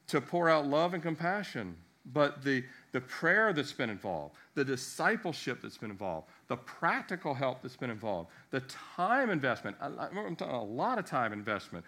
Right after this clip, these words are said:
the meetings with schools and government agencies and paperwork, and most of this has all been behind the scenes, 'cause we don't really talk about it much.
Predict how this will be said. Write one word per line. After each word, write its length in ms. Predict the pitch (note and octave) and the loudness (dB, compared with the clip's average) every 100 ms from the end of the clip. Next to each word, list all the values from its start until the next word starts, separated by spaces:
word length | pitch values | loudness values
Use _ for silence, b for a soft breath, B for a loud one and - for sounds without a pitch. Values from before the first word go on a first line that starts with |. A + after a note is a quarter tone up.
| B B | B B
the 140 | - C#3+ | 0 2
meetings 680 | C#3+ F3+ B3 A#3 D#3+ A2+ - B C#3+ | 2 4 4 6 4 2 -4 B 0
with 140 | B2+ | 0
schools 600 | - - B3 A#3 D3+ A2 - | -2 -4 -2 2 2 0 -6
and 140 | A#2 A2+ | -6 -2
government 400 | A2+ G#2+ A2 G3 | 0 0 4 4
agencies 560 | G#3 E3+ - B2+ G2 B B - | 4 0 0 0 0 B B -2
and 240 | C3 A#2 | -2 -2
paperwork, 760 | - E3+ C4+ G3 D#3+ C#3 G2+ - B B B | 0 0 2 0 2 2 0 -4 B B B
and 240 | D3 D3 | 2 4
most 340 | C#3+ E3+ B3+ - | 6 8 8 4
of 60 | |
this 160 | E3 C#3+ | -2 0
has 200 | C#3+ B2+ - | -2 -2 4
all 280 | F3 B3 | 10 10
been 200 | A#3 A3+ | 8 4
behind 400 | F#3+ D#3+ F3 F3 | 2 2 4 2
the 60 | D3+ | 0
scenes, 800 | - C3 G#2 E2+ A#2 C3+ - - _ _ _ _ _ _ _ _ | -2 -2 -2 -4 -6 -8 -12 -16 _ _ _ _ _ _ _ _
'cause 100 | - | -10
we 60 | A#2 | -6
don't 120 | E3+ | -4
really 180 | C3 F#2+ | -4 -2
talk 240 | D3 E3+ | -4 -4
about 240 | G#2 F#2 | -4 -4
it 80 | F2+ | -4
much. 480 | F#2 F#2+ - - | -6 -8 -8 -16